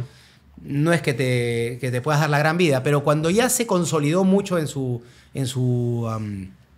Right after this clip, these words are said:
en su trabajo, yo me acuerdo que a veces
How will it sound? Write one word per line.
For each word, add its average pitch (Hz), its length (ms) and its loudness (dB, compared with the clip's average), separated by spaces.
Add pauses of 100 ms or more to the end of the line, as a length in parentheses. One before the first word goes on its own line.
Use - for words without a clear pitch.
en 131 120 -2
su 127 100 -4
trabajo, 175 580 2 (160)
yo 175 140 2
me 190 80 4
acuerdo 190 320 4
que 156 80 0
a 147 60 4
veces 175 560 -2